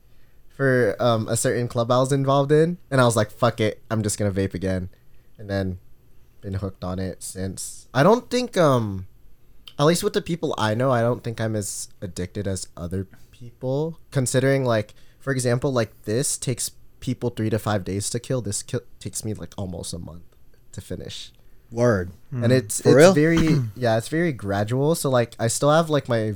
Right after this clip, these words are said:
Speaker 1: vapes that I bought from November,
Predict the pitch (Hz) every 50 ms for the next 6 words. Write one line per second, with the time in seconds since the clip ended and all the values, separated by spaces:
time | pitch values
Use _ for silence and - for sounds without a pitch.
0 | 90 - - - 104 104 120 - - - - - - 107 104 101 - - - _
1 | - - - 107 101 90 82 - 90 92 101 98 - - - - - - 98 95
2 | 92 90 87 82 82 - _ - - - - - - - - - - - - -
3 | - - - - - - - _ - - - - - - - - 104 101 98 90
4 | 92 92 98 101 127 156 170 185 185